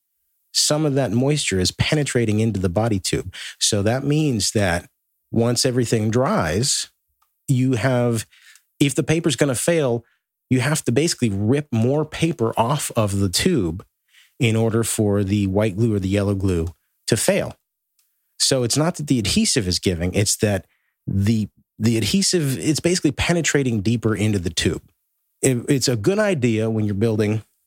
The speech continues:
with paper tubes to scuff up the tube a little bit, re-, regardless of what are you, whether you're using epoxy or if you're using white glue or yellow glue, because y-,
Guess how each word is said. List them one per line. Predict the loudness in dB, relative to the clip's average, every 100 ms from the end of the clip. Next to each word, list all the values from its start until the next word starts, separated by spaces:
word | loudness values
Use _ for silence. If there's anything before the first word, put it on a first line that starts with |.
| _
with | -4 0
paper | 0 -2
tubes | -2 -2 0 0
to | 0
scuff | 0 0 0 0 -2
up | -2 -4 _ _ _
the | -4
tube | 0 0 0 0
a |
little | 0 -2
bit, | 0 -2 -2
re-, | -2
regardless | 0 0 2 0 0 0 0
of | 0
what | 0 0
are |
you, | 0 0 0
whether | 0 2
you're | 0 2
using | 0 0 -2
epoxy | 0 0 0 0 0
or | -2 -4 -14 -18 -18 -10 -4
if | 0
you're | 2
using | 0 0 0
white | 0 0
glue | 0
or | 0
yellow | 0 0
glue, | 0 -2 -4 -10 -4
because | -2 0 0 -2 -6 -14 -8
y-, | -6